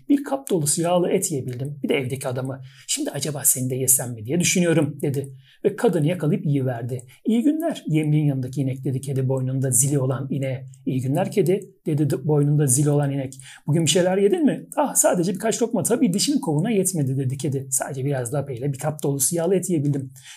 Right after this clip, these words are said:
Bir de evdeki adamı ve ahırdaki kadını. Şimdi seni de yesem mi diye düşünüyorum," dedi kedi. Sonra da ineği yakalayıp yiyiverdi.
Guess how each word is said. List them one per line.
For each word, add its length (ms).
Bir 60
de 60
evdeki 340
adamı 320
ve 120
ahırdaki 440
kadını. 460
Şimdi 240
seni 200
de 40
yesem 320
mi 80
diye 140
düşünüyorum," 440
dedi 180
kedi. 180
Sonra 300
da 60
ineği 300
yakalayıp 380
yiyiverdi. 520